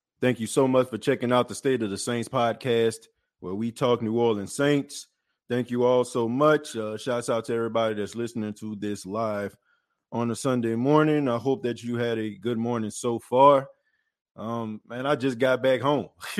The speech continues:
<laughs> I'm in my office right now doing the show, but, um, I've been up, uh, pretty early this morning, man. I got up and, uh, went to the gym, worked out a little bit, uh, went to the store, you know, got me a li-,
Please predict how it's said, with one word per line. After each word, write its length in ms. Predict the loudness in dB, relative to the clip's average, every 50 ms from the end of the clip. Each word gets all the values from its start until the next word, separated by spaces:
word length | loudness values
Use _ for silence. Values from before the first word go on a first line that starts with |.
| 2 2 2 -4 -8
<laughs> 560 | -6 -4 -4 -6 -6 _ -20 _ _ _ -6
I'm 100 | -4 -2
in 120 | 0 2
my 80 | 4 6
office 380 | 8 8 6 6 4 0 0 2
right 220 | 2 2 2 2
now 240 | 2 0 2 2 0
doing 320 | 0 0 0 0 0 0
the 60 | -2
show, 340 | -4 -4 -4 -2 -2 -2 -2
but, 300 | -4 -6 -8 -6 -8 -10 -12 _ _ _ _ _ _ _ _ _ _ _ _
um, 280 | -12 -8 -6 -4 -2 -2
I've 120 | -2 2
been 200 | 4 4 4 6
up, 180 | 4 4 2 2 -6 -16 _ _ -8
uh, 340 | -4 0 0 2 2 2 0 0 -4 -6
pretty 180 | -4 -2 0 2
early 320 | 4 4 4 4 2 2
this 160 | -4 -4 -4
morning, 340 | -4 -4 -4 -2 -2 -4 -4
man. 240 | -4 -4 -4 -4 -4
I 60 | -6
got 240 | -4 -2 0 2 2
up 200 | 2 0 0 -2
and, 120 | -6 -4
uh, 160 | -4 -4 -4 -4
went 200 | -4 -6 -6 -6
to 80 | -4
the 100 | -6 -6
gym, 300 | -6 -4 -4 -4 -2 -2
worked 260 | -2 -2 -2 -2 -2
out 180 | -2 -2 0 -2
a 60 | -2
little 240 | -2 -2 -2 -2 -2
bit, 340 | -2 0 2 2 2 2 0 -2 _ _ _ _ _ _ _ _ -12
uh, 220 | -10 -8 -8 -6
went 260 | -6 -4 -4 -4 -4 -4
to 60 | -6
the 120 | -6 -6
store, 420 | -8 -4 -2 0 2 2 2 2 0
you 100 | -2 -2
know, 140 | -4 -4 -2
got 220 | 0 0 0 0
me 100 | 0 0
a 80 | 0 0
li-, 140 | -2 -4